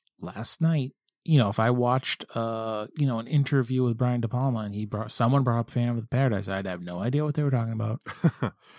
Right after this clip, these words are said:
Speaker 1: So now that's all I wanna see is someone bring it up to him. Just
Speaker 2: Well, let me
Speaker 1: to
Speaker 2: tell you,
Speaker 1: hear more.
Speaker 2: interesting that you say that. I have a big recommendation for you, and anybody who's
Speaker 1: Oh.
Speaker 2: listening, honestly.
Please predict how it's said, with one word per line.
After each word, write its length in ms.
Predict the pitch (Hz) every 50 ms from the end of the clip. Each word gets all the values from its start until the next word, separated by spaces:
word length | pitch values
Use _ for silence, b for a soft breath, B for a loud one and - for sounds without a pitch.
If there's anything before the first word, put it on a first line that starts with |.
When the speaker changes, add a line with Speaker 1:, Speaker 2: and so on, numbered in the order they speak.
| B B
Speaker 1:
So 120 | B -
now 200 | 107 107 113 131
that's 140 | 143 131 -
all 140 | 127 113 117
I 80 | 110
wanna 240 | 101 110 113 95 85
see 440 | - - - - 156 196 190 120 90
is 80 | 95 -
someone 400 | - 107 101 101 92 87 90 -
bring 200 | - 110 107 101
it 80 | 95 85
up 180 | 104 123 - -
to 160 | - - 101
him. 340 | 95 - 98 87 80 90 92 -
Just 240 | - - - - -
Speaker 2:
Well, 140 | 135 147 151
let 120 | 151 196 262
me 60 | 294
Speaker 1:
to 60 | -
Speaker 2:
tell 180 | - 196 160 120
you, 140 | 101 92
Speaker 1:
hear 180 | 180 131 120 104
more. 340 | 104 110 113 - - - - _ _ _ _ _ _ _ -
Speaker 2:
interesting 440 | 160 196 - - 190 - 208 185 170
that 60 | 156
you 100 | 131 127 117
say 240 | - - 113 101
that. 280 | 92 85 82 80 80 - _ _ _ _ _ _ _ _ _ _ -
I 140 | - 143 160
have 280 | 151 143 135 123 107 110
a 380 | 101 92 87 85 82 76 - _ _ _ - 101 98
big 220 | 110 185 208 165 131
recommendation 800 | 127 120 113 - 110 104 98 90 90 92 87 - - - 90 85
for 240 | - - 82 73 69
you, 140 | 65 65 78
and 80 | 101 131
anybody 340 | 156 170 170 139 139 120 104
who's 140 | 165 202 202
Speaker 1:
Oh. 40 |
Speaker 2:
listening, 320 | 139 - 104 - - 80 80
honestly. 480 | 78 78 73 76 - - - - -